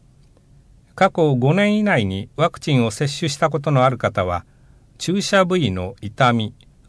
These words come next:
高血などの副反応が、初回接種よりも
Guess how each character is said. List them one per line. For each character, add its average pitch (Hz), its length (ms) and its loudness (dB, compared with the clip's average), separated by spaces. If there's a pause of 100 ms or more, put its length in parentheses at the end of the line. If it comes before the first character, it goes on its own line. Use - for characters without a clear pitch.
高 175 260 0
血 175 300 -6
な 165 140 2
ど 123 100 0
の 95 220 -4 (120)
副 - 260 -2
反 175 300 0
応 87 160 -4
が、 82 180 -10 (500)
初 135 220 -6
回 185 220 2
接 165 300 -6
種 143 80 0
よ 123 60 4
り 110 120 0
も 98 240 -4